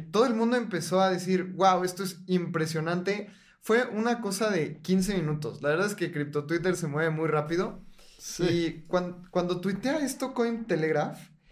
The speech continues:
Speaker 1: el precio se dispara de veintisiete mil dólares a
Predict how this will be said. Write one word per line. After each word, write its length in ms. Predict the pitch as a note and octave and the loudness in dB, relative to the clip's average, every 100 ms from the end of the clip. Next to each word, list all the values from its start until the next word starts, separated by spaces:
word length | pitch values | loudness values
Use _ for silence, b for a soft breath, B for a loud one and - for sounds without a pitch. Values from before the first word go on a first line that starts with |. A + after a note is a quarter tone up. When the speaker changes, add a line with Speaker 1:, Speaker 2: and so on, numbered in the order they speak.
| b b | b b
Speaker 1:
el 200 | D#3+ E3+ | -2 -2
precio 320 | E3+ G#3+ C#4 | 0 0 0
se 140 | C4+ G#3 | -2 -2
dispara 800 | D#3+ C#3 - E3+ E3 F#3 - - | -2 -4 -2 0 2 -2 -4 -12
de 640 | D3 D3+ D3+ D3+ C3 - - - - - - _ - | -4 -2 0 0 -4 -10 -20 -20 -20 -20 -20 _ -4
veintisiete 760 | D#3+ E3+ D#3+ F3 E3+ F3+ F3 | -2 -2 -2 -4 -2 -2 -2
mil 220 | F3+ A3 A3 | -2 -2 0
dólares 640 | F#3+ F3+ F#3 - - - - - - - - - - _ _ | 2 2 0 -4 -10 -20 -20 -20 -20 -20 -20 -20 -20 _ _
a 360 | D3 D3+ - | -6 -4 -6